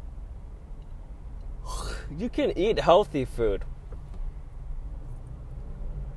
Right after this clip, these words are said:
The thing is, if you don't like to eat healthy food, and you're not eating healthy, then you're just not fucking hungry enough. When you're fucking hungry,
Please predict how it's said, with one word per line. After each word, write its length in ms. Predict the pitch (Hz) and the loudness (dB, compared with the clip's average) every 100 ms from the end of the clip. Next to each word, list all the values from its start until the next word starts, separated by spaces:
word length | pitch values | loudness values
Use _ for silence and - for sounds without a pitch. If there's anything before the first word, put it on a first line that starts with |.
| - - - - | -6 -6 -6 -2
The 100 | 135 | -2
thing 380 | - 208 220 - - - | 2 4 4 2 -2 6
is, 420 | 165 175 170 - - - - - - - - | 10 10 8 0 -4 -6 -4 -4 -4 -6 0
if 180 | 147 143 | 0 2
you 160 | 170 | 2
don't 260 | 214 214 156 | 4 6 6
like 220 | 180 190 | 6 6
to 160 | 156 - | 2 2
eat 180 | 165 165 | 2 2
healthy 420 | 151 160 156 160 | 4 4 2 -2
food, 420 | - 175 175 190 - - - - - - - - - - - - 131 | 0 0 0 -2 -4 -6 -6 -6 -6 -2 -2 -2 -4 -4 -8 -8 -2
and 100 | 127 | 2
you're 140 | 147 | 4
not 280 | 175 175 - | 4 4 2
eating 300 | 156 160 135 | 0 0 0
healthy, 480 | 131 143 170 185 190 - - - - - - - - - - | 2 2 2 0 0 -4 -6 -8 -8 -6 -6 -4 -4 -4 -2
then 100 | 147 | 2
you're 140 | 180 | 2
just 200 | 196 226 | 4 2
not 220 | 214 208 190 | 4 4 4
fucking 360 | 185 185 160 | 2 4 2
hungry 460 | 120 135 165 120 98 | 2 2 4 4 2
enough. 280 | 92 87 - - - - - - - - - - - - - - - - - - 139 | 0 -2 -2 -4 -2 -2 -2 -4 -6 -6 -4 -4 -2 -2 -2 -2 -2 -2 -2 -2 0
When 180 | 131 143 | 4 6
you're 160 | 214 | 8
fucking 380 | 240 247 240 196 | 8 4 4 4
hungry, 540 | 143 156 170 175 175 | 4 4 4 2 2